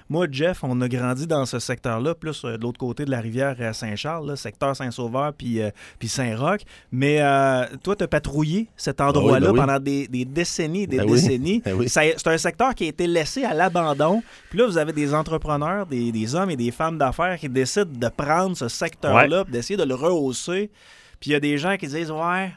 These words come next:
Speaker 1: on n'est pas sûr. » Vous étiez où, là, vingt ans, trente ans, quarante ans, quand il y avait un Dunkin' Donut, puis tout était mort ? <laughs>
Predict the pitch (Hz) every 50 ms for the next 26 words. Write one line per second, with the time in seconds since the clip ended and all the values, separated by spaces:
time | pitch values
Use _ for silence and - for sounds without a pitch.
0 | - - 123 127 135 175 190 190 - 165 143 - - 190 202 202 175 - _ -
1 | _ _ - 98 113 - - 202 320 202 208 147 104 107 107 113 110 110 107 -
2 | 165 190 208 - - - 123 117 113 - 175 196 - - 139 127 127 117 110 107
3 | - 175 196 185 135 123 120 120 120 123 135 147 143 127 160 151 135 - 160 165
4 | 156 147 151 143 139 143 180 196 - - - - - 202 202 175 151 131 - 135
5 | 135 139 156 156 185 196 - 190 156 - - - - - - - -